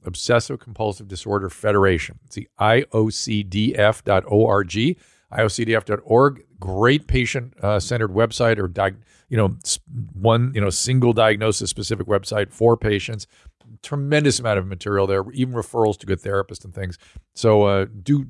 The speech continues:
ch-, check that out. There'll be more information than I could possibly get for you. What else you got?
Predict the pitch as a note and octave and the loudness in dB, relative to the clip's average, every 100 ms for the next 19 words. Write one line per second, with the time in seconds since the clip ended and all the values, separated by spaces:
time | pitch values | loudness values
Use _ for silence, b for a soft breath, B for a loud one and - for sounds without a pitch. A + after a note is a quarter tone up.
0 | - - - B2 - G#2+ G2 F#2+ A2 G2+ | -12 -10 -2 -2 2 2 4 2 0 -4
1 | G2+ G#2+ F#2+ - F#2+ F2+ E2 F2 F2 - | -2 -2 -2 -2 -4 -4 -4 -6 -6 -6
2 | - - G2+ - - G2+ G#2 b b b | -8 -8 -14 -16 -16 -18 -20 b b b
3 | b b b - A3 - C#2 - | b b b -8 -8 -4 -6 -6